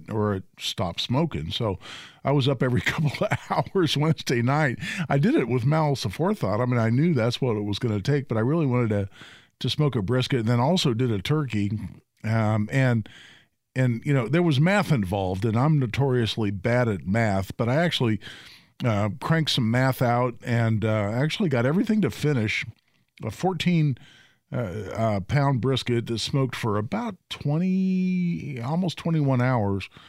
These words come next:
finished almost exactly at the same time as the turkey that I smoked. And, uh, we ate on time, and it was all rather fabulous. And I, Tony Katz is to blame for,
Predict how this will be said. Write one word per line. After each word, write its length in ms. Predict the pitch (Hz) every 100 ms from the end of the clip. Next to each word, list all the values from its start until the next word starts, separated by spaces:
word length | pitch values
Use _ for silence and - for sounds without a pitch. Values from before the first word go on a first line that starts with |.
| - - _
finished 380 | - 156 165 -
almost 280 | 131 165 143
exactly 640 | 120 110 101 160 - 160
at 80 | 113
the 100 | 104
same 300 | - 110 95
time 540 | - 98 95 117 113 - - -
as 220 | 123 117
the 100 | 104
turkey 380 | 101 165 196 131
that 140 | 101 92
I 100 | 90
smoked. 480 | - 90 98 - _ _ _ _ _ _ _ - -
And, 360 | 131 131 120 117
uh, 220 | 110 107 - - - -
we 160 | 123 143
ate 160 | 170
on 220 | 170 147
time, 420 | - 147 151 202 202
and 220 | 117 113
it 80 | 110
was 180 | 117
all 320 | 123 131 127 117
rather 340 | 127 120 120
fabulous. 680 | 117 123 117 143 160 185 -
And 380 | - 117 101 98 -
I, 320 | 127 120 117 -
Tony 240 | 214 269
Katz 340 | 175 165 151
is 120 | 131 110
to 100 | 104
blame 460 | 117 131 98 95 - - - - - -
for, 240 | - 123